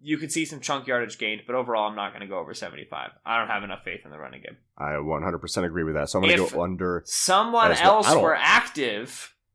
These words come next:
Speaker 1: perhaps I would go over seventy-five. <laughs>
Speaker 2: Yes, it would be nice to have Jay Ajayi back
Speaker 1: That's exactly
Speaker 2: active.
Speaker 1: right. Darren Sproles.
Speaker 2: Ben, it's prediction time. That's, that's enough of this nonsense. As soon as we get to Dun-, Donnell Pumphrey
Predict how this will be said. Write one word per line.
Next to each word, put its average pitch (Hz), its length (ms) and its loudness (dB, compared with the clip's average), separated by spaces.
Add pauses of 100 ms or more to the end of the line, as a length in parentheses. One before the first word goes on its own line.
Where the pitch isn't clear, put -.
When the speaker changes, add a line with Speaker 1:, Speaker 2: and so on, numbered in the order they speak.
Speaker 1:
perhaps 131 380 0
I 117 100 2
would 113 100 -4
go 107 220 0
over 101 160 -6
seventy-five. - 640 -12 (260)
<laughs> 233 140 -8 (360)
Speaker 2:
Yes, 90 200 -2
it 95 80 2
would 95 180 0
be 95 100 0
nice 95 200 0
to 101 100 -2
have 87 160 -4
Jay 85 200 -2
Ajayi 73 440 -6
back 78 220 -10
Speaker 1:
That's 120 180 0
exactly 113 320 -6
Speaker 2:
active. - 340 -4
Speaker 1:
right. 147 140 6
Darren 180 180 2
Sproles. - 460 -10 (140)
Speaker 2:
Ben, 107 340 4
it's 107 220 0
prediction 90 420 -2
time. 73 320 -6 (220)
That's, 78 160 -12
that's 92 280 -4
enough 90 280 -4
of 85 40 -6
this 85 200 -4
nonsense. 82 520 -4 (220)
As - 100 -20 (100)
soon 113 200 0
as 101 80 -2
we 104 80 0
get 95 120 -2
to 87 60 -12
Dun-, 92 340 -2
Donnell 95 200 0
Pumphrey 90 640 -4